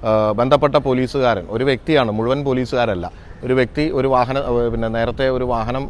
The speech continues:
നിർത്താതെ പോയപ്പോൾ അതിൻ്റെ പിറകെ പോയി ചേസ് ചെയ്തു. ആ വാഹനം മറ്റൊരു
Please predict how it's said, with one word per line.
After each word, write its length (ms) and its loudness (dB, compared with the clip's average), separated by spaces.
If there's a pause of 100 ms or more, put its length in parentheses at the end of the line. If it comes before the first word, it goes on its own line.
നിർത്താതെ 360 0
പോയപ്പോൾ 240 0
അതിൻ്റെ 240 -2
പിറകെ 340 -2
പോയി 160 -4 (120)
ചേസ് 240 -6
ചെയ്തു. 180 -4 (360)
ആ 60 2 (100)
വാഹനം 340 2
മറ്റൊരു 240 -4